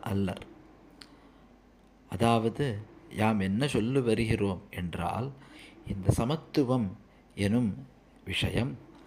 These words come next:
என்றோ துவங்கிவிட்டது. இந்த சூத மாமுனிவர் அந்தணர் அல்லர். ஆனாலும் அந்த சூத மாமுனிவரின்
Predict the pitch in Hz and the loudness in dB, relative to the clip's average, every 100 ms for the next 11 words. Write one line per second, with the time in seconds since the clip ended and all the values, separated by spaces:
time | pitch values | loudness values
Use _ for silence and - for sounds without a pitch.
0 | - - - - 92 120 123 123 127 139 | -20 -20 -10 0 2 2 4 6 6 4
1 | 120 110 113 110 95 - - - - - | 0 0 0 -2 -4 -6 -14 -18 -20 -20
2 | - - - - - - 95 87 - 139 | -20 -20 -20 -20 -20 -6 -4 -4 -2 -2
3 | 143 147 139 135 131 120 120 156 110 - | 0 2 2 2 2 0 0 -2 -4 -8
4 | 117 120 120 110 113 - 98 80 - - | -4 0 2 2 2 0 -2 -2 -6 -16
5 | - - - - - - - - - - | -20 -20 -20 -20 -20 -20 -20 -20 -20 -20
6 | - - - - - - 107 131 131 120 | -20 -20 -20 -20 -14 -2 4 6 6 6
7 | 151 120 143 - 123 123 110 110 143 151 | 2 0 -6 -6 0 2 4 4 4 2
8 | 143 131 127 123 113 107 101 92 | 2 4 4 2 2 2 0 -2